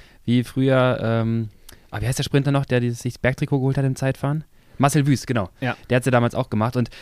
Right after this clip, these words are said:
Speaker 1: Rick dachte sich, „Ich mach den
Speaker 2: Das ist eine
Speaker 1: Wüst.“
Speaker 2: Kölner Angewohn-, Gewohnheit,
Speaker 1: Ja, das ist
Speaker 2: ne?
Speaker 1: eine Kölner Angewohnheit, genau. „Ich mach den Wüst, ich schau mir vorher an.“ Und für alle, die es vielleicht da jetzt nicht ganz mitbekommen haben, es gab nämlich Punkte für den letzten Anstieg. Es ist ein Zeitfahren relativ flach gewesen, dann gab's dann irgendwie, was sind das, anderthalb
Speaker 2: Ein-,
Speaker 1: Kilometer?
Speaker 2: eins Komma zwei, glaub ich,
Speaker 1: Eins Komma zwei.
Speaker 2: ja.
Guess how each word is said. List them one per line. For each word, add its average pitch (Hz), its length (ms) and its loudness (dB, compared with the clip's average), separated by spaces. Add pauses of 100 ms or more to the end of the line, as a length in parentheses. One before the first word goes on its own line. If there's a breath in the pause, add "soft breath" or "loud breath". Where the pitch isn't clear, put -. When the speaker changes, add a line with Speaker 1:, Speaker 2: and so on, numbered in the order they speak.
(120)
Speaker 1:
Rick 147 260 2
dachte 156 300 2
sich, 151 240 0
„Ich 123 120 -4
mach 143 140 0
den 123 160 0
Speaker 2:
Das 110 80 -4
ist 120 60 2
eine 156 100 2
Speaker 1:
Wüst.“ 123 100 -4
Speaker 2:
Kölner 139 220 4
Angewohn-, 110 440 0
Gewohnheit, 113 280 4
Speaker 1:
Ja, 240 100 8
das 208 100 4
ist 208 60 4
Speaker 2:
ne? - 20 4
Speaker 1:
eine 190 100 6
Kölner 202 200 4
Angewohnheit, 135 540 2
genau. 139 200 2 (240 loud breath)
„Ich 151 120 4
mach 170 160 4
den 147 220 2
Wüst, 165 200 4
ich 139 100 0
schau 156 160 0
mir 156 100 2
vorher 151 300 2
an.“ 147 140 0
Und 139 200 -2 (380 loud breath)
für 123 200 0
alle, 131 180 4
die 127 100 2
es 120 100 0
vielleicht 120 160 2
da 117 60 4
jetzt 113 100 0
nicht 113 120 -2
ganz 143 180 0
mitbekommen 107 480 -2
haben, 113 200 2
es 113 100 -4
gab 127 240 4
nämlich 123 340 0
Punkte 196 300 0
für 120 220 0
den 117 100 0
letzten 139 320 -2
Anstieg. 147 320 -4
Es 101 80 -4
ist 110 140 -8
ein 110 80 -2
Zeitfahren 127 380 -2
relativ 117 300 -4
flach - 200 -6
gewesen, 139 320 -4
dann 127 100 0
gab's 120 220 -2
dann 113 160 -2
irgendwie, 107 180 -2
was 101 80 -2
sind 110 80 -4
das, 98 120 -4
anderthalb 113 400 -4
Speaker 2:
Ein-, 123 80 0
Speaker 1:
Kilometer? 113 160 0
Speaker 2:
eins 123 80 -2
Komma 139 120 0
zwei, 120 140 0
glaub 117 120 -2
ich, 113 40 2
Speaker 1:
Eins 110 100 -4
Komma 113 180 0
zwei. 123 180 2
Speaker 2:
ja. 131 60 0